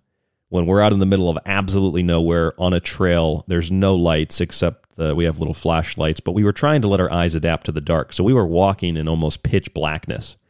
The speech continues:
And, you know, when you see things in the dark, there, there isn't really a definition to, you know, to trees, uh, or to, you know, branches, and, you know, even a pile of dirt could look like anything. There were a bunch of cows wandering around. It was like an open range where we camped.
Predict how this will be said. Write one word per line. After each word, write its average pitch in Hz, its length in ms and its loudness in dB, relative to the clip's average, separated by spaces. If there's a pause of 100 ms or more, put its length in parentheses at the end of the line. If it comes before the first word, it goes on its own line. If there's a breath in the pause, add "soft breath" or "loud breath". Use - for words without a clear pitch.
(680)
And, 101 100 0
you 107 80 4
know, 117 60 4
when 110 100 4
you 104 80 4
see 131 240 2
things 98 400 2
in 92 80 2
the 87 80 0
dark, 90 460 2 (400)
there, 95 180 2
there 117 180 2
isn't 120 180 2
really 110 180 4
a 90 60 4
definition 90 920 0 (200)
to, 82 500 2
you 90 120 -2
know, 78 240 0
to - 140 -6
trees, 82 680 0
uh, 76 280 -2
or 85 260 0
to, 82 440 0 (440 soft breath)
you 90 100 -2
know, 85 120 2
branches, 92 720 0
and, 78 300 -2
you 90 80 0
know, 80 100 0
even 87 300 0
a - 80 -4
pile 98 340 0
of 76 140 -6
dirt 95 260 2 (320)
could - 160 -4
look 90 140 0
like 85 200 0
anything. 104 400 2
There 85 120 2
were 92 120 4
a 90 40 2
bunch 90 180 0
of 87 100 -6
cows 95 580 0
wandering 82 440 0
around. 78 380 0
It 80 80 -2
was 80 140 -2
like 80 160 0
an 80 80 -2
open 82 260 0
range 85 440 0
where 78 120 -2
we 78 80 -2
camped. 92 500 -2